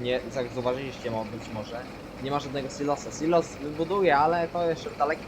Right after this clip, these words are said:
przyszłości. Zboże będę przechowywać w workach. Nie wiem jeszcze z ziemniakami, ja to raczej luzem jeszcze będzie. Ale zboże będę przechowywać w workach i to będzie ciekawsze na pewno.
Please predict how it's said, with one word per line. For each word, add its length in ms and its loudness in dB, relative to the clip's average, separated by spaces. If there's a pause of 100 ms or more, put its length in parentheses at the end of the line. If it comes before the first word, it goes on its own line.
przyszłości. 440 -2 (680)
Zboże 520 0
będę 200 0
przechowywać 460 -4
w 140 -8
workach. 340 -2 (360)
Nie 80 -2
wiem 160 -4
jeszcze 220 -6
z 140 -8
ziemniakami, 500 -2
ja 80 -2
to 120 -4
raczej 240 -2
luzem 280 -6 (140)
jeszcze 200 -10
będzie. 380 -8 (760)
Ale 200 2
zboże 480 0
będę 280 -2
przechowywać 500 -8
w 160 -10
workach 280 -6 (140)
i 40 -12
to 80 -4
będzie 280 -8
ciekawsze 440 -6
na 100 -6
pewno. 340 -8